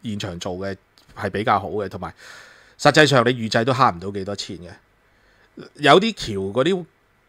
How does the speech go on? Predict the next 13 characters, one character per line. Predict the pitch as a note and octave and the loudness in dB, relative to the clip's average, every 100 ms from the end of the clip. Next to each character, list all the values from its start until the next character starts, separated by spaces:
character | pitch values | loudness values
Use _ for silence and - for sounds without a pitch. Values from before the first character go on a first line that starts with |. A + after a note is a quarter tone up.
| _ _ | _ _
嗰 | C3+ | -2
啲 | C3+ D#3+ D#3+ D#3 | 0 0 -2 -4
嘢 | G2+ G2+ A2 | -6 -6 -6
你 | G#2 | -2
可 | B2 C#3+ | 2 2
能 | F#2 | 2
係 | G2 | -6
預 | F#2+ F#2+ | -8 -8
製 | - F#2+ | -4 -4
嘅， | F#2+ F#2+ - | -6 -10 -6
但 | - A2 | -2 0
係 | A2+ | 0
你 | A#2 | -4